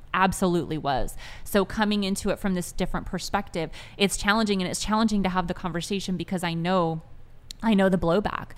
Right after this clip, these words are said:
I know the pushback on this. And, um, I'm, what my challenge is to all of us is to start thinking about things from a different perspective.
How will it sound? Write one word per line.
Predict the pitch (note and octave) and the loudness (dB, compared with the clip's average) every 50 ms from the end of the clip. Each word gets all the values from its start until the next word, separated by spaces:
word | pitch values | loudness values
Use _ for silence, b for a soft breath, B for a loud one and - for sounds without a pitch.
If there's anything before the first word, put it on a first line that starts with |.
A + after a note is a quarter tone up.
| B B B | B B B
I | - F#3+ | 0 2
know | F#3+ F#3 F3+ F3 | 2 4 4 2
the | F3+ | 4
pushback | - - G#3+ G#3+ - - - E3 D#3+ - | 4 4 4 4 2 0 -2 -2 -2 -4
on | - B2 D3 D3 | -8 -6 -6 -6
this. | C#3+ G2+ - - - - - | -6 -6 -6 -8 -8 -8 -4
And, | F#3+ F#3 F3 E3+ D#3+ D#3+ D#3 D#3 D#3+ D#3+ - - | -2 -2 0 0 0 0 -2 -4 -4 -6 -4 -2
um, | F3+ E3+ D#3+ D#3 D3 C3 D#3 B B B B B | -2 -2 0 -2 -4 -6 -8 B B B B B
I'm, | - F#3+ F#3+ F#3+ F#3+ - | 0 2 2 2 0 0
what | F#3 G3 F#3+ D#3+ | 0 0 0 0
my | F#3+ F#3+ | 0 -2
challenge | - - - - G#3 G#3+ A3+ A3+ A3 G3+ F#3+ - - | -2 -4 -4 -2 0 2 2 2 2 0 0 -2 -2
is | G3 F3+ F3 F3 E3+ E3+ - - | -2 0 0 0 -2 -4 -8 -8
to | - - - F#3 - - | -8 -4 -4 -4 -2 4
all | F3+ G3+ A3+ A3 | 4 4 6 4
of | G#3 E3+ | 4 2
us | F3 D#3+ E3 - - | 0 0 -2 -6 -4
is | - F#3+ F3+ - - - - | -2 -2 -2 -2 -6 -8 -8
to | - - F3+ | -6 -6 -6
start | - - G3 F#3+ - - | -4 2 2 2 2 2
thinking | - A3 A#3 - A3+ G#3+ | -2 -2 0 2 2 2
about | G3+ - - G3 - | 4 4 2 2 0
things | G3 F#3 F3+ - | -4 -4 -4 -4
from | - G3 F3 | -4 -4 -4
a | E3+ | -4
different | E3 - - F3+ F3 - - G3 - | -6 -2 -4 -4 -4 -2 -6 -6 -4
perspective. | - - F#3+ E3+ - - - D#3 D#3+ - - G#3+ A3+ B3 C4+ | -2 -4 -4 -4 -6 -6 -6 -6 -6 -4 -2 -2 -2 -2 -2